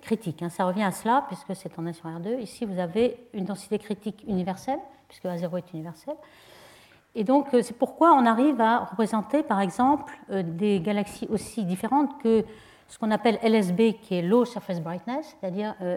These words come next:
une naine qui a une faible brillance de surface. À ce moment-là,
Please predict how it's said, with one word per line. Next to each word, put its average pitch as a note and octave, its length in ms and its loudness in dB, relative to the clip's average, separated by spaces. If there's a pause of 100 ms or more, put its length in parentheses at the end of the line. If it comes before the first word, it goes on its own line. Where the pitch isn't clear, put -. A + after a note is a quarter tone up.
une F3 280 -4
naine C4 340 0
qui - 200 -2
a F3+ 120 0
une E3+ 380 0
faible G#3 480 4
brillance F3+ 320 -2
de D3+ 80 -10
surface. - 580 -6 (640)
À F#3+ 40 -8
ce A3 120 -4
moment-là, A3+ 440 4